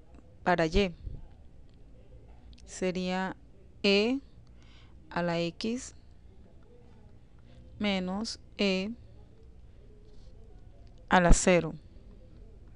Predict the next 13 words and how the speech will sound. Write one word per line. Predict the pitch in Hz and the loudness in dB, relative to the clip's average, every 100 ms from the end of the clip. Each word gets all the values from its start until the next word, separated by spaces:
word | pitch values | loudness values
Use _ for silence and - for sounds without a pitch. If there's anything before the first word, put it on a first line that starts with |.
| - - - - - - - - - - - - - - - - - - - | -20 -20 -20 -18 -18 -18 -18 -20 -20 -18 -18 -18 -18 -18 -18 -18 -18 -16 -4
Eso | 220 202 | 0 0
me | 196 | 4
va | 185 | 2
a | |
quedar | 196 214 196 196 - | 4 6 6 4 2
X | 214 208 202 226 226 - - - - - | 6 6 6 -2 -2 -4 -12 -20 -20 -2
por | - 214 175 156 - - - - - - - - | 4 6 4 -2 -12 -20 -20 -20 -20 -20 -20 -2
E | 196 | 2
a | 190 | 4
la | 196 226 | 6 4
X | 208 190 233 247 - - - - - - - - - - - - - | 4 0 -4 -4 -6 -18 -20 -20 -20 -20 -20 -20 -20 -20 -20 -20 -8
menos | 226 226 233 254 277 - - - - - - - - | 0 2 4 2 -2 -8 -16 -20 -20 -20 -20 -20 -6
uno. | - 254 202 165 | 2 2 2 -4